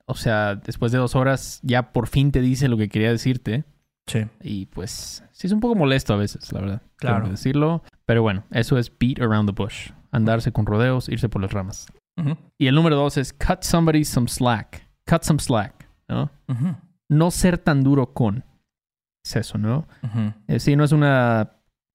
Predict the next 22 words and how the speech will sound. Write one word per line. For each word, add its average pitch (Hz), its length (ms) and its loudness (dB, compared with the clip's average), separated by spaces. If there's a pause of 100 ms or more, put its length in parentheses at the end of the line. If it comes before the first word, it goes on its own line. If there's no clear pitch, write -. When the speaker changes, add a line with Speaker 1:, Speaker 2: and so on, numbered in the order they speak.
(160)
Speaker 1:
expresión, 135 960 0 (340)
por 113 120 0
así 110 120 0
decirlo, 120 280 0
simplemente 107 360 -2
es 110 60 -2
una 110 200 0
traducción. 107 540 -2
No 113 140 0
ser 120 240 -2
tan 107 200 2
duro 113 320 2
con 113 380 0 (240)
o 104 420 0
no 131 180 2
ser 165 200 0
tan 147 180 0
culé. 120 480 -2 (320)
Speaker 2:
Ujú. 123 100 4
Speaker 1:
<laughs> 120 560 2
También. - 500 -4 (600)
Eso. - 320 0